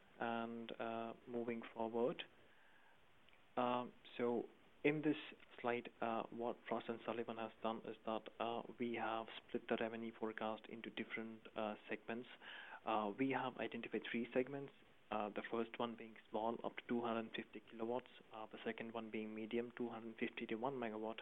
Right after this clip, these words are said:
and large, which is greater than one megawatt. And as you can see here, uh, in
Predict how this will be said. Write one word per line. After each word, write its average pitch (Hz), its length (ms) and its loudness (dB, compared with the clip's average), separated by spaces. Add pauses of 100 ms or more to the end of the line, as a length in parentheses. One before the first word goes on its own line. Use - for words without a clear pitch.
(220)
and 113 300 0
large, 107 520 2 (460)
which - 160 -8
is - 80 -4
greater 113 240 6
than 110 180 0
one 107 140 0
megawatt. 101 400 -4 (480)
And 117 160 2
as 113 240 4
you 123 100 0
can 123 160 -2 (140)
see 117 180 2
here, 120 320 2 (160)
uh, 110 280 4
in 117 200 -2